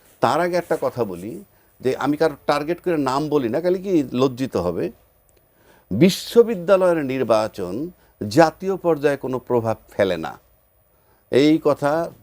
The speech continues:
গলা চিৎকার করে বলেছে যারা নাকি নির্বাচন হইলে সম্ভাব্য ক্ষমতায় যেতে পারে, তাদের দলের লোকেরা এসে বলছে, "বিশ্ববিদ্যালয় ডাকসু, রাকসু, জাকসু, চকসু, এই সমস্ত নির্বাচনে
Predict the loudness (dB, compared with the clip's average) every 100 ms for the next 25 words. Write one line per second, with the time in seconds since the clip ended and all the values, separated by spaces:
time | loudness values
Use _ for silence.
0 | 0 2 2 0 -8 -10 -2 2 2 2
1 | 0 -4 -4 -6 -6 -12 -14 -20 _ _
2 | _ _ _ _ _ _ _ _ _ _
3 | _ _ 0 2 4 0 -4 -2 0 0
4 | -2 -2 0 0 0 -4 -20 -4 -2 0
5 | -2 -4 -6 -4 -4 -2 -2 -2 -6 -6
6 | -6 -4 -6 -10 _ _ _ 0 0 0
7 | -6 -2 0 0 -2 -2 -2 -2 -2 -2
8 | 0 -2 -4 -12 _ 0 0 2 2 4
9 | 4 2 0 0 -2 -10 -6 -4 -2 -2
10 | -4 -10 -6 -4 0 -2 -2 -6 -4 -4
11 | -2 -4 -4 -20 -20 -20 _ _ -12 -2
12 | -2 0 -2 -2 -2 -2 -2 -2 -2 -4